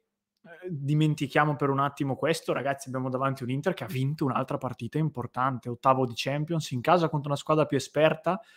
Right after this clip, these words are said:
e con dei tassi, con un tasso tecnico anche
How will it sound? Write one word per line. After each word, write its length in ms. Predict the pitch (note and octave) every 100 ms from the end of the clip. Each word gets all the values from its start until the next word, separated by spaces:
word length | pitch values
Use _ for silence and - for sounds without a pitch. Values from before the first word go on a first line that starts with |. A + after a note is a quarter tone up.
| _ _
e 240 | C#3+ C3+
con 220 | C3+ D3+ D3
dei 140 | C#3+
tassi, 440 | D#3 D3 D3+ C#3+ -
con 140 | D#3
un 80 | C#3
tasso 240 | D#3 -
tecnico 480 | - C#3+ D3+ C#3+ C3+
anche 480 | C3+ C3+ C3+ A#2